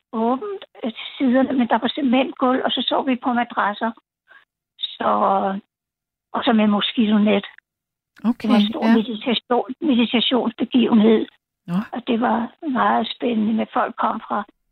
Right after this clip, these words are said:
Speaker 1: hele Indien. Det var meget bevægende. Mad til mange tusind mennesker. Og inderne er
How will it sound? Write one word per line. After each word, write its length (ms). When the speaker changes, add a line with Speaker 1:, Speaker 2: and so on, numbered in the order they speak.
Speaker 1:
hele 420
Indien. 460
Det 100
var 140
meget 380
bevægende. 520
Mad 260
til 260
mange 220
tusind 400
mennesker. 420
Og 180
inderne 580
er 220